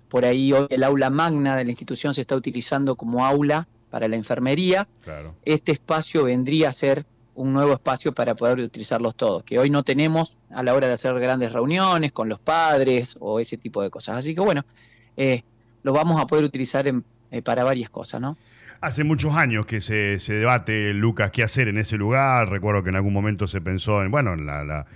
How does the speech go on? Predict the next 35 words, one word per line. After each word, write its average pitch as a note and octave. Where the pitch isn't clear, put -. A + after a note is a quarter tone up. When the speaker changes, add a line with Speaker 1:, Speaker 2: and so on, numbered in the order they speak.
Speaker 2:
hacer D3
una F#2+
remodelación, F2+
obviamente, F2+
del, E2+
del E2+
salón, A#2+
hacer A2+
un A#2+
entrepiso, G#2+
cambiar F#2+
el F2+
techo, C#3+
eh, G#2
seguir D3
o C#3+
no, D#3+
porque A2
siempre B2
que B2
hay B2
algún A#2+
evento, B2+
alguna A2
fiesta A2+
en A2
el G#2
salón, A#2
también G2+
mete G2+
bastante G2
bochinche G2
de F#2+
este F#2+
lado. G#2+